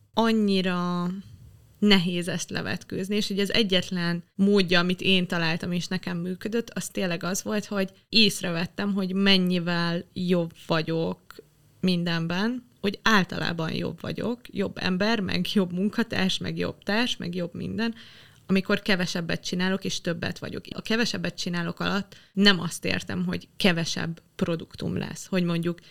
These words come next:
kevesebb hatékony munkát fogok elvégezni, hogy kevesebb e-mail lesz megválaszolva, hanem egyszerűen azt, hogy amikor csinálok, akkor nagyon fókuszáltan csinálni fogok, amikor pedig nem csinálok,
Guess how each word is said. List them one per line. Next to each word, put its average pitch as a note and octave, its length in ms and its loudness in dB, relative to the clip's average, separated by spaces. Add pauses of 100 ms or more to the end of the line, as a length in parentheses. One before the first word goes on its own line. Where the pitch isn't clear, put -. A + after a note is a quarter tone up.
(200)
kevesebb E3+ 520 2
hatékony F3 520 -8
munkát E3+ 400 -6
fogok - 340 -8
elvégezni, - 680 -6
hogy E3+ 340 -6
kevesebb F3 500 -4
e-mail E3 240 -4
lesz E3 200 -8
megválaszolva, - 800 -8 (580)
hanem F3+ 280 2
egyszerűen F3+ 540 -2
azt, E3+ 300 -6
hogy F3 180 -8
amikor - 320 -6
csinálok, F#3 600 -4
akkor - 240 -10
nagyon E3 300 0
fókuszáltan G3 680 -6
csinálni F3 400 -2
fogok, E3+ 420 -8
amikor F3 320 -2
pedig E3 200 -8
nem D#3 300 -4
csinálok, F#3 500 -4